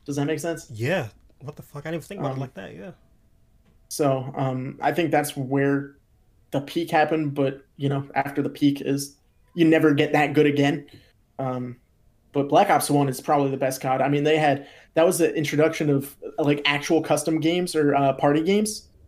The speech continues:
Speaker 1: introduction of bots, introduction of cod points, introduction of, um, what is it? Like, I mean, all the prestigious character customization.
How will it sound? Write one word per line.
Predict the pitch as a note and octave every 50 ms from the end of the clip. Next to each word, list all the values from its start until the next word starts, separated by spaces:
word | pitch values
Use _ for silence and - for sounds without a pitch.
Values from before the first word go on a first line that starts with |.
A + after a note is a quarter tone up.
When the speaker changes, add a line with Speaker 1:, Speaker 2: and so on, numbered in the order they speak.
| - - - _
Speaker 1:
introduction | E3 C#3+ - D#3 E3+ E3 D#3+ - E3
of | D3 C3+ -
bots, | - D3 C3 E3+ F#3+ - -
introduction | - D3 C#3 - D3+ D#3+ D#3+ D#3 - D#3
of | C#3+ -
cod | - D3 C#3+ D#3+ - -
points, | - F#3 F3 E3 -
introduction | - D#3+ C#3 C#3+ D3+ D3+ D3+ D3 - D#3+ D3+
of, | C#3+ C#3+ D3 C#3+ C#3+ C#3 C3 C#3 - _ _ - - _ _ -
um, | D3 C#3+ C#3 C#3 C3+ C3+ C3 C3 - - _ _ - - - _ - _ - - - - - _
what | - - D3+
is | C#3 C#3
it? | D3 C#3+ C#3+ - -
Like, | - C#3+ C#3+ - -
I | E3
mean, | D3 D3 D3
all | - C#3+ D3
the | C#3+
prestigious | C#3 - C#3 C#3 - D#3 D#3 D3+ E3+ D3+ -
character | - - - D#3 D#3 F3 E3+ - F3
customization. | - - F#3+ G3 G3+ F#3 F3 F3 F#3+ F#3+ F#3+ - G#3 G#3 G#3